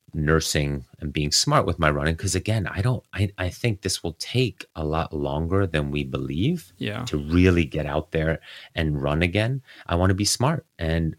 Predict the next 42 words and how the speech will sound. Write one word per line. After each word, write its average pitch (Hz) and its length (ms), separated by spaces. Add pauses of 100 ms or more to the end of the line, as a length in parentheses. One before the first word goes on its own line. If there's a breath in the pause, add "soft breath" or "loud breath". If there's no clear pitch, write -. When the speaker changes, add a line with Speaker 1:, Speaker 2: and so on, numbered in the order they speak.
Speaker 1:
save 104 520
that 76 200
for - 160
the 73 100
future, 87 680
this 78 220
summer, 80 480
the 69 180
weather 82 320
turning 80 420
for 71 160
us 73 180
in 78 80
California 76 680
and 76 160
being 80 240
able 80 220
to - 160
run 71 400
the 78 100
trails 87 640 (200 loud breath)
or 78 180
run 73 440
out 76 240
on 78 140
the 73 100
roads 80 460
and 78 180
not 76 180 (100)
be 69 220
hampered 78 360
by 69 100
an 69 100
injury. 85 300
So - 160
I'm 73 80
focusing - 480
on 69 100
strength - 380
and 65 140
cycling - 420
right - 160